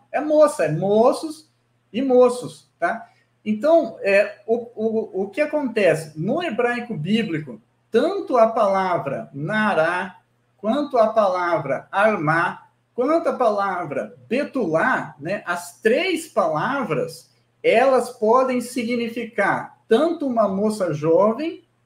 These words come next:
quanto uma virgem, né? E não existe, né, é, vocábulo específico, né, pra virgem,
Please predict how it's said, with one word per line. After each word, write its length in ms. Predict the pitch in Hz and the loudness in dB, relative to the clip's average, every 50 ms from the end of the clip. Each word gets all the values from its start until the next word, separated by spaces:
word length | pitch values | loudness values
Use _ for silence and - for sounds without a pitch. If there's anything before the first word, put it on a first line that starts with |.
| _ _ _ _ _ _ _ _ _ _ _ _ _ - | _ _ _ _ _ _ _ _ _ _ _ _ _ -2
quanto 400 | 208 226 262 277 - - 226 - | 0 2 2 2 2 0 -4 -4
uma 240 | 175 185 170 156 | -2 0 -2 -2
virgem, 800 | 151 - - 156 156 160 175 190 220 233 220 302 339 403 403 - _ _ _ _ _ _ _ - | -2 -2 -4 -4 -2 -2 0 0 0 0 -2 -2 -4 -6 -8 -12 _ _ _ _ _ _ _ -8
né? 360 | 147 165 202 190 147 - - _ _ _ _ _ _ _ _ - | -4 -2 -2 -2 -2 -6 -16 _ _ _ _ _ _ _ _ -4
E 140 | 190 208 | 0 2
não 320 | 214 208 208 233 285 302 311 | 2 2 2 2 0 2 0
existe, 880 | 311 269 214 165 160 185 220 262 302 302 - - - - - - 214 - _ _ _ _ _ _ _ _ | 0 0 -2 -4 -2 0 0 0 0 0 -2 -6 -10 -8 -8 -8 -10 -14 _ _ _ _ _ _ _ _
né, 460 | - 127 135 151 165 165 170 - - - | -12 -6 -2 0 0 0 -2 -4 -10 -6
é, 1500 | - 143 147 147 147 147 147 139 143 139 135 135 131 131 131 127 127 127 123 123 123 120 120 117 117 117 117 117 120 - - | -2 0 2 2 4 4 4 4 4 4 4 2 2 2 0 0 0 0 -2 -2 -4 -4 -4 -4 -4 -6 -6 -8 -8 -6 -2
vocábulo 880 | 190 220 214 - - 202 202 233 294 311 247 240 214 147 123 - - _ _ _ _ _ _ _ _ _ _ - | -2 -2 -2 -2 -2 -2 -2 0 0 -2 -2 -2 -4 -4 -6 -8 -10 _ _ _ _ _ _ _ _ _ _ -4
específico, 1200 | 170 196 254 269 - - - 285 247 214 - - - - 269 381 381 - - 254 - - 156 131 | -2 0 0 0 -2 -6 -6 -4 -4 -4 -6 -8 -10 -8 -8 -8 -8 -8 -8 -10 -10 -8 -8 -10
né, 360 | 123 131 143 208 262 - - - _ _ _ _ _ _ _ _ _ _ _ _ _ _ _ _ _ _ _ _ _ _ _ _ _ _ _ _ _ _ _ _ _ _ _ _ _ _ _ _ _ _ _ _ _ _ _ _ _ _ _ _ _ - | -8 -6 -4 -4 -4 -4 -8 -16 _ _ _ _ _ _ _ _ _ _ _ _ _ _ _ _ _ _ _ _ _ _ _ _ _ _ _ _ _ _ _ _ _ _ _ _ _ _ _ _ _ _ _ _ _ _ _ _ _ _ _ _ _ -2
pra 200 | 196 233 247 233 | 0 0 0 0
virgem, 640 | - 202 233 262 269 226 151 143 117 107 - | 0 0 2 2 2 2 0 -2 -6 -8 -12